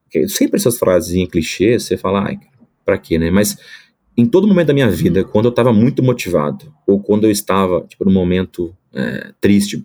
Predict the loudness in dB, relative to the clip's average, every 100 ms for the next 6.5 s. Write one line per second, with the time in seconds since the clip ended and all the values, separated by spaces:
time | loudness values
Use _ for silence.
0 | -14 -16 -12 -4 -2 -2 -4 -2 -2 -2
1 | -2 0 0 0 0 0 0 -2 -2 -6
2 | -14 -20 -20 -20 -20 _ _ _ 2 4
3 | 2 0 0 2 2 2 4 2 0 -4
4 | -2 2 2 2 2 0 2 -2 0 -2
5 | 2 0 -2 -2 0 2 0 2 2 4
6 | 2 2 0 -2